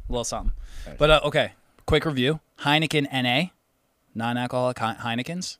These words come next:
Speaker 2: Isn't it called Heineken Zero?
Speaker 1: Whatever.
Speaker 2: Heineken N A.
Speaker 1: Non-, they're all called N A.
Speaker 2: The hell?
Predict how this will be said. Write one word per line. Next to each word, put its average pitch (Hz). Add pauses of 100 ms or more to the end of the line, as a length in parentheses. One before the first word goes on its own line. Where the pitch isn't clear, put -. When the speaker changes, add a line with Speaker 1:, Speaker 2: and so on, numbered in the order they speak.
(480)
Speaker 2:
Isn't 117
it 143
called 156
Heineken 123
Zero? 120 (260)
Speaker 1:
Whatever. 107 (600)
Speaker 2:
Heineken 135
N 127
A. 98
Speaker 1:
Non-, 127
they're 151
all 214
called 175
N 165
A. 160
Speaker 2:
The 127
hell? 143